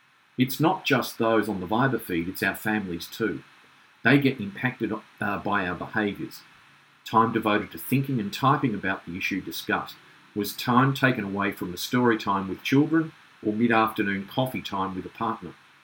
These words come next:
You get my point earlier. There's always a cost and consequence. By the way, not for a minute am I suggesting I'm perfect on matters of online consumption, far from it, as my wife will certainly attest.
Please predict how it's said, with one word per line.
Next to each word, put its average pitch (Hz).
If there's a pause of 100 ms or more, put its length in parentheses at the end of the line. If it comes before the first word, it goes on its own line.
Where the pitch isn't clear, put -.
(760)
You 117
get 147
my 117
point 113
earlier. 104 (320)
There's 120
always 135
a 110
cost -
and 98
consequence. - (800)
By 139
the 123
way, 127 (580)
not 160
for 135
a 120
minute 139 (240)
am 110
I 104
suggesting 98
I'm 92
perfect 110
on 90
matters 95
of 85
online 92
consumption, 107 (120)
far 95
from 113
it, 71 (640)
as 95
my 98
wife 120
will 90
certainly 92
attest. -